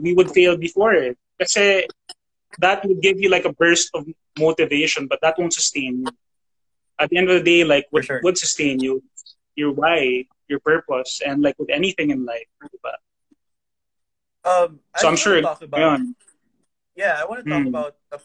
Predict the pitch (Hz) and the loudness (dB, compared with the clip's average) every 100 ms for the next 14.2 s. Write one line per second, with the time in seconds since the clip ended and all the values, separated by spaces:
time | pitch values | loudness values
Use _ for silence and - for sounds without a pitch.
0 | - 156 - 160 156 160 147 131 143 - | -14 -16 -12 -12 -12 -14 -20 -20 -18 -10
1 | 131 120 113 _ _ 139 139 143 135 127 | -8 -8 -16 _ _ -10 -8 -10 -12 -20
2 | - 127 120 113 113 127 123 123 139 151 | -18 -14 -14 -16 -20 -16 -14 -16 -20 -16
3 | 156 147 131 123 113 110 - 101 - _ | -12 -12 -16 -14 -12 -12 -16 -20 -20 _
4 | _ _ _ _ _ - 147 143 143 139 | _ _ _ _ _ -8 -6 -6 -10 -16
5 | 139 - 190 302 143 135 151 151 175 170 | -16 -16 -12 -4 -4 -4 -8 -10 -14 -14
6 | - 147 131 139 127 127 123 139 131 123 | -12 -12 -12 -18 -20 -18 -20 -20 -20 -20
7 | 117 127 120 - _ 127 208 226 214 160 | -14 -10 -10 -12 _ -6 -4 -6 -10 -12
8 | 180 143 - - 107 107 117 - _ _ | -14 -12 -12 -16 -18 -16 -16 -16 _ _
9 | _ _ - 135 131 127 127 127 123 123 | _ _ -12 -8 -6 -8 -10 -16 -20 -20
10 | 127 _ _ _ - - _ _ _ _ | _ _ _ _ -20 -20 _ _ _ _
11 | _ _ - 156 196 233 175 165 135 139 | _ _ -6 -4 -2 -6 -10 -12 -12 -12
12 | - 123 107 _ _ _ 135 120 139 117 | -14 -20 -20 _ _ _ -18 -16 -16 -16
13 | 110 _ _ _ _ _ _ 151 151 143 | -18 _ _ _ _ _ _ -6 -6 -6
14 | 143 143 | -12 -18